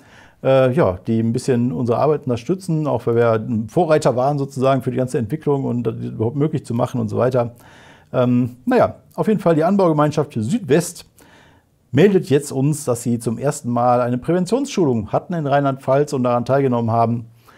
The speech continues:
Und haben mir geschrieben, ja, also wir, sie hätten auch ein Foto davon, ja, und alle Teilnehmer wären einverstanden damit, da das veröffentlicht wird. Und dann machen wir das jetzt auch mal, ja. Also seht ihr da jetzt hinter mir irgendwo, äh, alle Teilnehmer der ersten Präventionsschulung in Rheinland-Pfalz. Und, äh, es wird gedankt,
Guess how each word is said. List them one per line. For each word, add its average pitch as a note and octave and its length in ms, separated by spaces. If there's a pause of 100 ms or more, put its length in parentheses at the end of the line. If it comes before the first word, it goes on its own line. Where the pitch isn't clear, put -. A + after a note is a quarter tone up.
(420)
Und C#3+ 160
haben D3 220
mir C#3 100
geschrieben, B2+ 340
ja, A#2 120
also A#2 360
wir, A#2 400
sie G#2+ 100
hätten F#3+ 160
auch C#3+ 100
ein B2 80
Foto C#4 240
davon, B2+ 440
ja, G3 220
und B2+ 120
alle A3 200
Teilnehmer F3+ 440
wären D#3 200
einverstanden F3+ 480
damit, C3+ 240
da D3+ 80
das C3 160
veröffentlicht D3+ 440
wird. B2+ 200
Und - 280
dann A2 80
machen B2 200
wir A#2 80
das G#2 160
jetzt A#2 160
auch D#3 160
mal, D3+ 260
ja. B2+ 160
Also A#2 240
seht B2 220
ihr A2+ 100
da B2 240
jetzt A#2+ 160
hinter C3+ 220
mir A#2 140
irgendwo, A2+ 440 (380)
äh, A2 80
alle G3 300
Teilnehmer C#3 500
der A#2 180
ersten C3+ 240
Präventionsschulung C#3 1080 (420)
in B2+ 160
Rheinland-Pfalz. A#2+ 920
Und, B2 320
äh, A#2 80
es A#2 160
wird - 120
gedankt, D#3 580